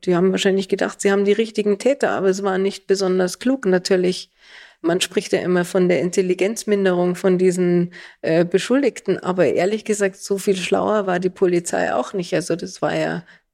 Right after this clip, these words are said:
wirklich schlechte Arbeit. Auch als man den Mercedes dann gefunden hat, statt die Spurensicherung zu holen, die dann mit ihren Pinselchen und Sieben kommt,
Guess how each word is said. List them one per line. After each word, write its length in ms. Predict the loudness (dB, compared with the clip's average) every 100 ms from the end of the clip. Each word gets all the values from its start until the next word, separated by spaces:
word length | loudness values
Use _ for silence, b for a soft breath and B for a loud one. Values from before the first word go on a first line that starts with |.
| _ _ -20 -8
wirklich 380 | -4 0 0 0
schlechte 440 | -2 -2 -4 -2
Arbeit. 380 | 0 0 -2 -6 B B B B _
Auch 160 | -6 -2
als 180 | -2 0
man 160 | 0
den 180 | 2 2
Mercedes 460 | 2 2 0 0 0
dann 200 | -2 0
gefunden 540 | -2 -2 -2 -2 -2
hat, 240 | -2 -4 -10 B B
statt 320 | -8 -4 -4 -2
die 80 |
Spurensicherung 960 | -4 2 2 2 0 -2 0 2 0 0
zu 140 | 0
holen, 360 | 4 4 2 0
die 100 | -2
dann 220 | -2 0
mit 160 | 0 2
ihren 340 | 2 4 2
Pinselchen 680 | 0 -2 0 0 0 0 0
und 160 | -2 -2
Sieben 420 | 0 0 0 -2
kommt, 380 | 0 -2 -2